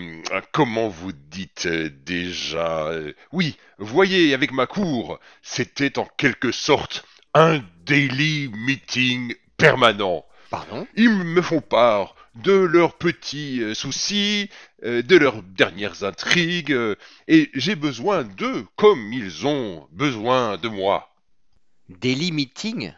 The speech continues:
Speaker 2: Mais comment est-ce que vous connaissez cette pratique de l'agilité ?
Speaker 1: Mais enfin, il faut sortir un peu, mon petit. Bon, à vrai dire, c'est ce bon vieux Colbert qui m'en a parlé.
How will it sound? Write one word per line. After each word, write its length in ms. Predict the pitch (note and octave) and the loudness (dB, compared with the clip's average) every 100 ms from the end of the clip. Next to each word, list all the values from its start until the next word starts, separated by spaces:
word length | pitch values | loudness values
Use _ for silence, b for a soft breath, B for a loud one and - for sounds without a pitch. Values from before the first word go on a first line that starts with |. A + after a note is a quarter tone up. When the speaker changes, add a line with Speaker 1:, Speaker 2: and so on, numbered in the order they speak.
| _ | _
Speaker 2:
Mais 520 | A2 A2+ A2 A2 A2+ - | -4 -2 -2 -4 -6 -6
comment 380 | D3+ E3 F3+ | -6 -4 -4
est-ce 120 | D3+ - | -4 -6
que 60 | |
vous 140 | A#2+ A#2 | -8 -4
connaissez 380 | C3+ C3 - C3+ | -4 -4 -6 -8
cette 200 | A2 - | -10 -8
pratique 480 | - - B2+ - | -8 -8 -12 -8
de 200 | G#2+ F#2 | -8 -4
l'agilité ? 720 | G#2 G#2+ G#2+ G#2 G2+ A#2+ A2+ - _ _ _ _ _ | -4 -4 -4 -8 -8 -8 -8 -10 _ _ _ _ _
Speaker 1:
Mais 120 | C#3 | 2
enfin, 560 | D3 C#3+ - D3+ D3+ C3+ | 2 2 2 4 6 6
il 220 | C3 C#3 | 6 6
faut 160 | - C#3 | 4 0
sortir 400 | - B2+ C3+ D#3 | 2 0 4 6
un 80 | G3 | 6
peu, 260 | - F#3 | 8 8
mon 180 | F3 D#3 | 8 2
petit. 520 | - D#3+ F3 D#3+ A#2 - B B B B - | 0 -4 -2 -2 -2 -6 B B B B 2
Bon, 200 | C3 - | 2 2
à 120 | - G2+ | -2 0
vrai 180 | G#2 | 0
dire, 300 | A2+ C#3 B2+ | 0 4 2
c'est 100 | A2+ | 2
ce 140 | A2 A2+ | -2 -2
bon 180 | A2+ A#2+ | -2 0
vieux 220 | A#2 A#2+ | 0 0
Colbert 760 | - C#3 G#2 A2 F#2 D#2 E2+ | 6 4 6 4 4 2 -6
qui 140 | - B2+ | -4 0
m'en 100 | A#2 | 4
a 140 | A#2 | 4
parlé. 440 | A2 G2+ G2 D#2+ | 4 2 0 -2